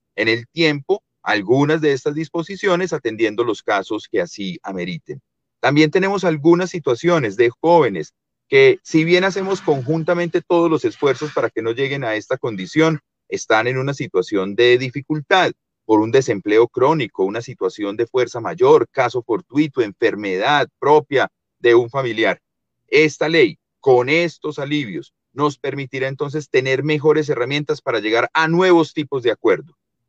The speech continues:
en los que profundizaremos la posibilidad de otorgarles esos descuentos de intereses, de capital, de tal manera que podamos, entre todos, reconocer esa situación y salir adelante. Estas son grandes noticias de la ley de inversión social que permitirán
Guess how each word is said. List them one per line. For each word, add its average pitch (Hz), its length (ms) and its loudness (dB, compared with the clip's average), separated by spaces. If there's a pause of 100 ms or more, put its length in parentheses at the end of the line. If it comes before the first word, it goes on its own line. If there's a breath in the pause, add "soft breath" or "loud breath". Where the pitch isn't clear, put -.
en 110 160 -6
los 110 160 -4
que 110 120 0
profundizaremos 107 1040 -2
la 95 100 -4
posibilidad 95 500 -2
de 98 100 2
otorgarles 101 540 -2
esos 117 220 0
descuentos 131 600 -2
de 90 80 -4
intereses, 101 580 0
de 98 100 -2
capital, 156 540 -2 (320)
de 117 80 4
tal 98 180 -2
manera 120 360 0
que - 120 -4
podamos, 95 540 0
entre 175 320 0
todos, 151 440 4 (480)
reconocer 104 720 2
esa 175 160 2
situación 185 580 0 (240)
y 143 140 -4
salir 120 400 -2
adelante. 113 480 0 (180)
Estas 160 380 2
son 160 320 -2
grandes 170 540 2
noticias 143 640 -6 (400)
de 120 100 6
la 113 120 0
ley 143 260 2
de 143 120 -4
inversión 120 440 -4
social 165 460 -4
que 135 100 -6
permitirán 127 720 -4